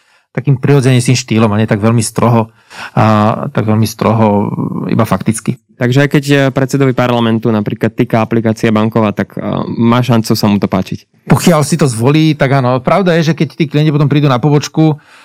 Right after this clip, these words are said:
Speaker 1: a ten pracovník teda vidí, že by mu mal tykať, tak <laughs> už to troška začne škrípať niekedy. A nie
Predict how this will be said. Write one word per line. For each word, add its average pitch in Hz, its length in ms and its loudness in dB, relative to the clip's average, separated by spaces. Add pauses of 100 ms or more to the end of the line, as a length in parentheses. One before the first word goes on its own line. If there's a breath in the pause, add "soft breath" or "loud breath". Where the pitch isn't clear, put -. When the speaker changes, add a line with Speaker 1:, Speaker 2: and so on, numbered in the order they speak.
(240 loud breath)
Speaker 1:
a 131 120 -2 (520)
ten 151 80 0
pracovník 135 640 0
teda 131 240 -2
vidí, 131 240 0
že 135 160 2
by 131 80 2
mu 135 80 4
mal 139 180 4
tykať, 135 460 -2
tak 135 160 0 (220)
<laughs> 262 300 0
už 214 40 2
to 190 160 0
troška 160 320 -2
začne 151 240 -2
škrípať 139 560 -2
niekedy. 135 320 -2 (480 loud breath)
A 135 80 -2
nie 143 160 4